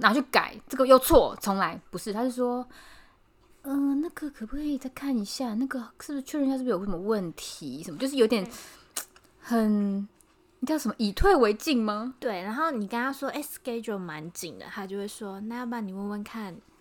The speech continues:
Speaker 2: 就是我们老板，问，问他看要不要改。”这样子。
Speaker 1: 对，对，他就是，我觉得他就是有点会想要搬出别人来压。
Speaker 2: 对。没错。
Speaker 1: 软暴力，他不会自己对你暴力，但他就是，就是
Speaker 2: 神
Speaker 1: 有点情勒，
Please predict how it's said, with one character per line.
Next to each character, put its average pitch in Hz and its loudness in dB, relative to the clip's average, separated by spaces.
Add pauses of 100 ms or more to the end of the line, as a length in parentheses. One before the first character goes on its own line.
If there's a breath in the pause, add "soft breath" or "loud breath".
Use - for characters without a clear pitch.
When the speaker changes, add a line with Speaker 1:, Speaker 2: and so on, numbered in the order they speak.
(100)
Speaker 2:
就 180 -12
是 190 -6
我 160 -6
们 151 -10
老 147 -10
板， 143 -12
问， 190 -12
问 202 -8
他 175 -12
看 156 -14
要 151 -14
不 - -18
要 135 -14
改。” - -16 (220)
这 - -16 (100)
样 233 6
子。 196 -14
Speaker 1:
对， 269 2
对， - -14
他 381 2
就 403 2
是， 415 4
我 277 0
觉 330 2
得 381 4
他 392 2
就 370 -2
是 330 2
有 220 6
点 202 2
会 240 2 (160 soft breath)
想 180 0
要 220 4
搬 208 2
出 214 2 (100)
别 170 0
人 170 0
来 165 -4 (100)
压。 156 -2 (100)
Speaker 2:
对。 - -6 (200)
没 151 -12
错。 - -8
Speaker 1:
软 190 6
暴 208 6
力， 208 2
他 254 2
不 254 -2
会 254 8
自 247 0
己 190 0
对 196 2
你 160 -4 (100)
暴 156 8
力， 170 -4
但 220 2
他 214 0
就 214 2
是， 202 -2 (1200 loud breath)
就 - -4
是 277 2
Speaker 2:
神 202 -6
Speaker 1:
有 247 10
点 339 12
情 226 6
勒， 226 8